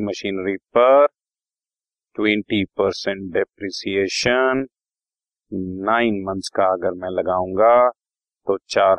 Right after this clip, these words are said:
हज़ार पाँच सौ रुपए डेप्रिसिएशन, ये रहा बच्चों चार हज़ार पाँच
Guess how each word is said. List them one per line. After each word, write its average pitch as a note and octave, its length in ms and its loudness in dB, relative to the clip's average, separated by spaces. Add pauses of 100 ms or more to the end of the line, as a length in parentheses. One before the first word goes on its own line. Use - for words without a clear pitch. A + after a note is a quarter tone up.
हज़ार F2 280 0 (160)
पाँच F2 220 -2
सौ - 200 -6
रुपए F2 240 -8
डेप्रिसिएशन, F2+ 600 -10 (140)
ये G2 280 -6
रहा - 240 -10
बच्चों - 320 -18
चार - 220 -10
हज़ार - 240 -12
पाँच - 240 -20